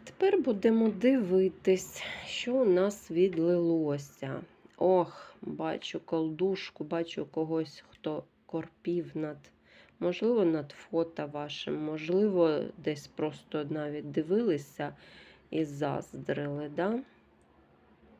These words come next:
Людина з дитиною може бути.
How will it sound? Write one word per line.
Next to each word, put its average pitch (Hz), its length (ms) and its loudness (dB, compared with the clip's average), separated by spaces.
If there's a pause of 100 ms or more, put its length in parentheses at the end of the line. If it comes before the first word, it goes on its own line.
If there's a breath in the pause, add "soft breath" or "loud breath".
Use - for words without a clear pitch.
(1400 loud breath)
Людина 180 640 4
з 151 100 -6
дитиною 165 760 6
може 147 420 -2
бути. 135 460 -6